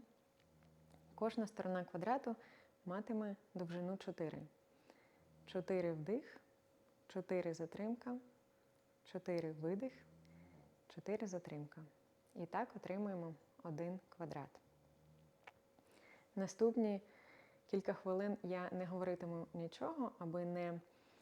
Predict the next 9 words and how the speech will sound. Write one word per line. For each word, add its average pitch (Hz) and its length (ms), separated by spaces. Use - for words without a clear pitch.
нав'язувати 175 840
вам 165 280
довжину 165 640
ваших 165 400
вдихів 170 640
та 165 80
видихів 202 520
і 165 80
затримок. 214 600